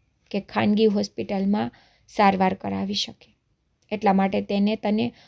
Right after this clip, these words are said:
ઘણું કહેવાની કોશિશ કરી, પણ મોહન પોતે તને ખુલીને કશું કહી શકતા ન હતા,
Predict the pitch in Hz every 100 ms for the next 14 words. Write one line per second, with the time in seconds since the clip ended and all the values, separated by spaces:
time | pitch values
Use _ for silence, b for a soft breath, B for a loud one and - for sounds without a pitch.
0 | b 202 208 220 254 247 208 196 208 226
1 | 214 208 202 226 - - - - _ _
2 | _ _ _ _ - 220 208 208 208 220
3 | 208 202 202 220 214 _ _ _ _ 277
4 | 294 277 - 240 262 262 254 262 - -
5 | 214 220 - 202 _ - 208 202 202 -
6 | -